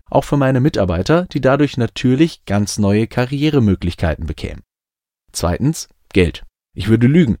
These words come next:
wenn nicht auch das Geld beim Verkauf eine Rolle gespielt hätte. Es versüßte die bisherige Arbeit.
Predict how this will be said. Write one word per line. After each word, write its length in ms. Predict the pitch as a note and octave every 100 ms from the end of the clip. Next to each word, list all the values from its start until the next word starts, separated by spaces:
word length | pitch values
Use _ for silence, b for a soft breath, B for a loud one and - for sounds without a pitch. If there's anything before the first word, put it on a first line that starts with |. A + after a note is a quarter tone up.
| _
wenn 220 | G2+ A#2
nicht 260 | B2+ - -
auch 140 | A2+
das 240 | A2 G2+ -
Geld 240 | A#2+ D3
beim 160 | G2 F#2
Verkauf 480 | F#2 - F2+ F#2+
eine 160 | F#2 F#2+
Rolle 320 | F2 F#2+ G#2+
gespielt 400 | F2+ - C#2+ B1+
hätte. 220 | D#2+ - - _
Es 220 | F2+ G#2 -
versüßte 680 | A#2 G#2+ G2+ D#3 F#3 -
die 100 | C#3
bisherige 580 | C3 - A#2 A#2 B2 -
Arbeit. 320 | A#2 F2 -